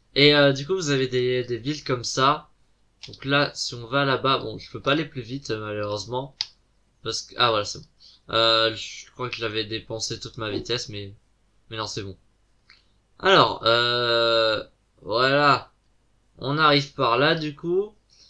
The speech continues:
Ah, voilà, la vie. Ok, c'est le speed en bas qui se rechargeait tout à l'heure. C'est pour ça qu'il y avait du speed qui se rechargeait, genre, euh,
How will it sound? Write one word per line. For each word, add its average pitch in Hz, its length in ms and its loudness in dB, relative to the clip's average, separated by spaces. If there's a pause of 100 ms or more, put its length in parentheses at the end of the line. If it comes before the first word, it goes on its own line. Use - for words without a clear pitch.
(160)
Ah, 160 100 4
voilà, 160 260 4
la 131 100 4
vie. 123 260 -6
Ok, 117 300 -4
c'est 117 240 -6
le 113 120 -6
speed 131 380 -4
en 131 140 0
bas 143 180 4
qui 131 160 -10
se - 120 -6
rechargeait 113 380 -6
tout - 180 -8
à 113 40 2
l'heure. 113 220 -2 (680)
C'est - 260 -8
pour - 140 -6
ça 147 160 2
qu'il 131 160 -2
y - 20 -2
avait 120 120 -4
du 113 300 -14
speed 131 280 -6
qui - 160 -14
se - 120 -10
rechargeait, 117 540 -6
genre, 113 320 -2
euh, 107 160 -4